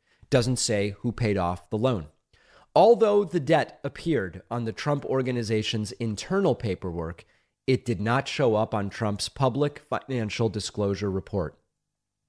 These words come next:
documents he was required to submit to federal officials while running for president and after taking office. Trump's former C F O, Alan Weisselberg, told the New York Times in twenty sixteen his boss disclosed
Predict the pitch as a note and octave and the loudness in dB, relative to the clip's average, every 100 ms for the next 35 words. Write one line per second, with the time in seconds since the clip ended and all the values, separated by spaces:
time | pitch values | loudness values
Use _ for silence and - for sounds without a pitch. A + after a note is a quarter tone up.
0 | - C3+ B2+ C#3 B2+ B2 C3 A2 G2 A2 | 2 2 2 0 0 -2 -2 -2 -2 -4
1 | - - E3+ G3+ C#3+ G#2+ - A2+ G#2+ F2 | -4 2 4 6 4 0 -6 -10 -10 -8
2 | G2 E2+ _ _ _ _ A2+ - B2 A#2+ | -8 -8 _ _ _ _ -10 0 2 4
3 | A#2 A2 - A#2 - D#2 E2 - _ _ | 2 0 -2 -2 -4 -8 -8 -12 _ _
4 | - A2 G2 A#2 C3 B2+ C#3 A#2 G2+ G2+ | 0 2 4 2 0 -2 -4 -2 -2 -4
5 | G2+ G2 G#2 F#2+ F2+ - G2 F#2+ - E2+ | -6 -6 -6 -4 -4 -2 -4 -4 -4 -6
6 | E2 E2+ - A#2 - C#2+ - - - - | -6 -8 -2 -2 -2 -8 -10 -10 -16 -20
7 | - - - F#3 E3+ - F3+ F3+ F3 D#3 | -20 -8 2 2 2 2 4 4 2 0
8 | - D#3 C#3+ - D#3+ D3 C3 B2 A#2 A#2 | 2 4 2 4 4 4 4 0 0 0
9 | C#3+ - D#3+ G#2 F#2+ G#2 A#2+ G#2+ A2 G#2 | 0 -2 -2 0 -2 -2 -2 0 -2 -2
10 | G2 F#2 - C#3 C#3 B2 G#2 A#2 G2+ F#2 | -2 -4 -4 -2 -2 -4 -6 -4 -4 -4
11 | F#2+ - D3 D3 D3+ D3+ - _ _ C3+ | -8 -4 0 0 0 -4 -12 _ _ 2
12 | A#2+ F#2 B2+ C3 - A#2+ - A#2+ A2+ A2+ | 2 4 4 2 -2 -6 -4 0 2 2